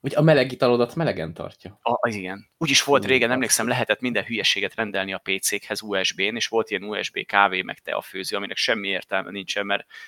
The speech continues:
Speaker 2: ki az Isten dugna rá a gépedre, vagy a billentyűzetre U S B-n egy kávéfőzőt, miközben játszol, főzöd melletted a teát, de itt ez a kettő az egyben, úgyhogy ez zseniális. Microsoft már jövőre
Speaker 1: Igen.
Speaker 2: gondol. Viszont nekem az az érdekes, hogy nem tudom, erről neked mi a véleményed, ugye kijön az Xbox Series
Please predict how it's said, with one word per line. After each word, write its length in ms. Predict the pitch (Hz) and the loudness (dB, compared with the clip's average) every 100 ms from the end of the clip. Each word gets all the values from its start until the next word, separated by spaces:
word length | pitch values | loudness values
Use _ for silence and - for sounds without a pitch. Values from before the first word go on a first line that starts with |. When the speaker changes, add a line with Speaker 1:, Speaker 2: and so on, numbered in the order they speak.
| - | -18
Speaker 2:
ki 140 | - 151 | -4 -2
az 140 | 104 | 0
Isten 440 | 110 - 101 101 - | 0 0 0 -2 -6
dugna 340 | 117 113 107 | -8 -6 -2
rá 180 | 101 104 | 2 2
a 220 | - - | 0 -6
gépedre, 640 | 107 107 101 98 104 104 104 | -4 -2 0 -2 -2 -2 -2
vagy 180 | 101 | -2
a 160 | 95 92 _ | -4 -4 _
billentyűzetre 840 | 110 104 98 101 101 - 104 104 - | -4 -4 -6 -8 -8 -4 0 0 -2
U 220 | 117 98 | -4 -2
S 80 | 92 | -2
B-n 180 | 95 | -4
egy 180 | 98 98 | -6 -6
kávéfőzőt, 760 | - 110 107 92 - 95 92 - | 2 4 4 0 -8 -6 -4 -6
miközben 320 | 92 95 98 | -10 -6 0
játszol, 300 | 101 - - | 0 -2 -8
főzöd 400 | - 101 95 - | -8 -6 -6 -6
melletted 320 | 95 95 - | -6 -8 -10
a 60 | - | -14
teát, 320 | - 120 - - - - | -2 0 0 -4 -18 -4
de 120 | 127 | 0
itt 160 | 151 - | 0 0
ez 120 | 160 | -4
a 40 | |
kettő 340 | 160 110 - 98 | 0 0 0 -4
az 120 | 98 | -2
egyben, 260 | 92 90 92 | -4 -8 -18
úgyhogy 240 | - 101 | -6 -2
ez 80 | 104 | 0
zseniális. 600 | 107 85 - - - - _ _ _ _ _ - | 0 -2 -8 -10 -10 -12 _ _ _ _ _ 2
Microsoft 440 | 113 107 101 101 | 4 4 2 -2
már 120 | 110 | 2
jövőre 240 | 101 95 95 | 2 2 -2
Speaker 1:
Igen. 120 | 95 | -4
Speaker 2:
gondol. 280 | 104 107 107 _ _ _ _ _ _ _ _ _ _ | -8 -14 -16 _ _ _ _ _ _ _ _ _ _
Viszont 240 | 113 147 | 0 2
nekem 200 | 143 156 | 0 0
az 120 | 180 | 0
az 120 | 135 | 0
érdekes, 460 | 95 98 - - - | 2 2 2 0 0
hogy 200 | 107 104 | 0 -2
nem 140 | 120 120 | -2 -2
tudom, 200 | - 92 | -2 2
erről 240 | 104 95 | 2 2
neked 240 | 95 - | -4 -6
mi 80 | 98 | -6
a 60 | 95 | -6
véleményed, 360 | 101 101 110 113 | -4 -2 -2 -2
ugye 200 | 104 101 | -2 -4
kijön 260 | - 131 | -2 -2
az 160 | 95 101 | -2 -4
Xbox 280 | 113 92 - | -6 -4 -2
Series 480 | 110 104 90 - | 0 0 -2 -6